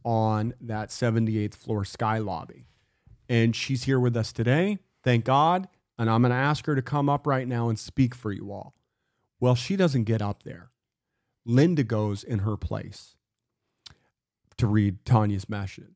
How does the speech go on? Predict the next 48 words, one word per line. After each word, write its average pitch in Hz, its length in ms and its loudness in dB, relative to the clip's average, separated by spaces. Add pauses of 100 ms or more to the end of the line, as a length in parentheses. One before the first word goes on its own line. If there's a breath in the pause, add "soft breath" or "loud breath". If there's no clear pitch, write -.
(180)
message. 113 480 -8
And 110 120 -2
she 120 100 -4
says, 123 280 0
"I 147 80 0
remember 147 600 4
when 143 240 -2
we 123 100 2
got 113 240 -2
to 120 120 -6
a 104 60 -4
service, 104 400 -8
Tanya 120 380 -2
was 107 300 -4
a - 60 -16
nervous 98 320 -6
wreck. 104 360 -8
She - 160 -18
couldn't 113 280 -2
get 131 160 0
up. 104 320 -2 (240)
She - 200 -8
couldn't 120 200 2
read 123 160 4
the 123 80 0
piece, 107 500 0 (120)
and 101 100 -2
she 113 140 -4
asked 101 240 -8
me 101 140 -6
to 98 80 -12
read 92 240 -10
it." - 140 -20 (720)
And 104 220 0
then 101 180 0
we 98 140 -2
hear 101 160 2
her 101 160 0
read 98 340 0
for - 160 -6
Tanya. 101 460 -6
And 107 120 -12
she - 140 -10
says, 113 280 -2
"When 120 200 -2
Allison 151 560 -2
and 127 140 2
Jeff 104 340 -8